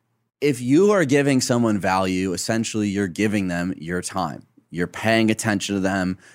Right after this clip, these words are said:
you're accepting them, you're acknowledging them, you're appreciating them. That all takes time. That is not something you can just trade dollars for. So if you just focus on giving value,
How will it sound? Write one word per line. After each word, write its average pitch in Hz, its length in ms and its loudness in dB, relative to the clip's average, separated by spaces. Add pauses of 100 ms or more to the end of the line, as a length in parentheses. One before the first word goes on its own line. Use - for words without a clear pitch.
(120)
you're 87 380 -2
accepting 104 680 0
them, 92 400 0
you're 80 160 -4
acknowledging 98 580 0
them, 92 260 -2
you're 78 160 -4
appreciating 107 760 2
them. 90 320 0 (240)
That 160 160 2
all 185 160 4
takes 160 280 -2
time. 127 380 -2 (420)
That 123 280 2
is 131 120 2
not 127 220 2
something 117 300 2
you 113 160 2
can 110 140 0
just 104 200 -2
trade 104 320 0
dollars 87 460 -2
for. - 300 -12 (420)
So 120 400 2 (360)
if 131 160 0
you 190 200 4
just 196 240 2
focus 135 800 0 (440)
on 104 420 0
giving 127 500 4
value, 101 640 2